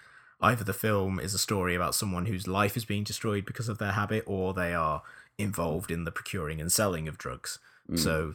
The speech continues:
Speaker 1: like, to have one where, oh, there's cocaine in a scene and this guy just sneezes into it and it goes everywhere,
Speaker 2: Mm.
Speaker 1: uh, was, I think, for me at, like, sixteen or seventeen, just kind of really mind-blowing.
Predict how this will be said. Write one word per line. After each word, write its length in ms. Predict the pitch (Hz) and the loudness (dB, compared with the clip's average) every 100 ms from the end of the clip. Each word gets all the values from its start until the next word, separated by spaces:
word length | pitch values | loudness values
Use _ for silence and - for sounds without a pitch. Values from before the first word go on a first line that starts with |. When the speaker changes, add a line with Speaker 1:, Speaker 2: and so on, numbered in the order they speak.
| 82 | -2
Speaker 1:
like, 220 | 82 73 | 0 0
to 100 | 101 | 2
have 260 | 110 110 | 2 2
one 220 | 98 90 87 | 0 -2 0
where, 280 | 85 85 - | 2 2 2
oh, 200 | 104 90 | 0 0
there's 160 | 92 104 | -2 -2
cocaine 420 | 110 104 110 92 | -4 -2 -2 -2
in 100 | 95 | -2
a 60 | |
scene 320 | 98 98 92 87 | -2 -2 -2 -2
and 100 | 92 | -4
this 120 | - | -4
guy 160 | 95 | -2
just 200 | 87 90 | -2 -2
sneezes 400 | - 92 92 90 | -2 -2 -2 -4
into 240 | 87 87 98 | -6 -6 -4
it 120 | 90 | -4
and 80 | 92 | -4
it 80 | 80 | -6
goes 240 | 87 85 | -6 -6
everywhere, 460 | 69 76 71 65 73 - | -8 -10 -8 -10 -12 -8
Speaker 2:
Mm. 280 | 87 85 76 | -2 0 0
Speaker 1:
uh, 300 | 64 58 50 50 58 | -2 -6 -8 -12 -12
was, 460 | 107 95 87 107 - | -4 -2 0 -2 -6
I 60 | 104 | -4
think, 220 | 92 71 | -4 -6
for 140 | - 101 | -4 -2
me 320 | 98 101 92 | 0 0 0
at, 120 | - | -2
like, 220 | 76 76 - | -6 -6 -2
sixteen 400 | - - 92 85 | -2 -2 -4 -6
or 40 | |
seventeen, 440 | 104 92 82 78 76 | -6 -6 -8 -8 -8
just 160 | 95 | -8
kind 240 | - 87 73 | -8 -8 -8
of 140 | - | -10
really 180 | 85 76 | -10 -6
mind-blowing. 680 | 82 80 80 67 65 - | -4 -4 -4 -6 -10 -10